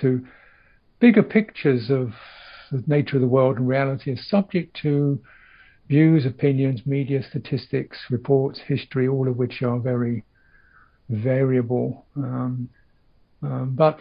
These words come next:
from this, what the Buddha is saying, directly accessible here and now, mm, yeah, and from within this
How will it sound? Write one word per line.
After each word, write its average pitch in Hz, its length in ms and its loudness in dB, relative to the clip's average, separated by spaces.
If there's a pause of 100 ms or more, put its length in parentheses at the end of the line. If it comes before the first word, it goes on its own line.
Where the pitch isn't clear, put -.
from 160 320 4
this, 151 180 0 (1000)
what 151 280 -2
the 156 60 -2
Buddha 143 340 4
is 135 140 2
saying, 139 200 2
directly 147 520 0
accessible 139 880 -2 (240)
here 135 360 0
and 127 160 0
now, 139 520 0 (960)
mm, 139 240 -6 (1120)
yeah, 123 220 -6
and 147 400 -2
from 147 320 4
within 147 360 2
this 143 220 0